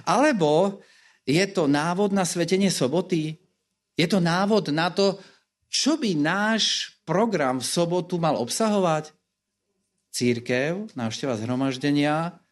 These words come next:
rodina a potom nejaká služba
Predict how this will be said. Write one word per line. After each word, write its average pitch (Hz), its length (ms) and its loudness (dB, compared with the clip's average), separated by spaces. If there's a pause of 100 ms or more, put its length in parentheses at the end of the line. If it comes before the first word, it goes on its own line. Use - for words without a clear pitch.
(540)
rodina 151 680 0 (640)
a - 80 -6
potom 160 240 0
nejaká 175 320 0
služba 170 680 -2